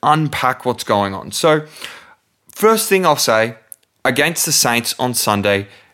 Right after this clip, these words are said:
the effort was there. It was not a lack of effort. They had, you had a, so many players get over twenty touches. You had me-, most of them getting over thirty touches.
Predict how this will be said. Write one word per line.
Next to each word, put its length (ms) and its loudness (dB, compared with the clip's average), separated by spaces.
the 160 0
effort 260 -2
was 160 -6
there. 240 -8
It 220 0
was 220 2
not 260 4
a 60 6
lack 320 2
of 100 -4
effort. 320 -8
They 160 4
had, 280 -2
you 140 4
had 160 4
a, 80 4
so 460 4
many 240 2
players 600 2
get 240 4
over 320 6
twenty 320 0
touches. 480 0
You 80 2
had 260 0
me-, 500 2
most 400 6
of 60 2
them 180 4
getting 260 2
over 140 2
thirty 340 2
touches. 440 -2